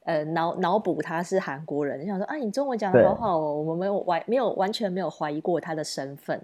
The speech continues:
Speaker 1: 那原来朝鲜族其实就是中-，拿中国身份证就是大陆人嘛。
Speaker 2: 对，他们其实就是大陆人，但是因为他们祖先可能是来，从北韩过去或是韩国过去的，所以他们在韩国的时候，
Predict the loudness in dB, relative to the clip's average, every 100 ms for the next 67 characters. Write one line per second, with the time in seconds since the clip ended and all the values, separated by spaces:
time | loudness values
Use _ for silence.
0 | -2 2 4 4 2 0 -2 0 0 -2
1 | -8 -4 0 2 2 0 0 -2 -8 _
2 | _ -10 -4 -4 -2 -2 0 -2 -4 -6
3 | -4 -6 -4 -2 -2 -4 -4 -6 -8 -12
4 | 4 8 8 6 -4 _ _ _ 8 10
5 | 10 8 8 8 8 8 8 6 2 -2
6 | -2 6 8 10 8 8 8 6 4 2
7 | 2 2 0 2 -2 0 -2 -2 -4 2
8 | 2 6 4 2 0 2 0 2 2 2
9 | 0 -2 0 -2 2 2 4 2 2 0
10 | -10 _ -20 -20 4 8 10 8 8 8
11 | 8 6 2 2 4 2 2 0 6 8
12 | 8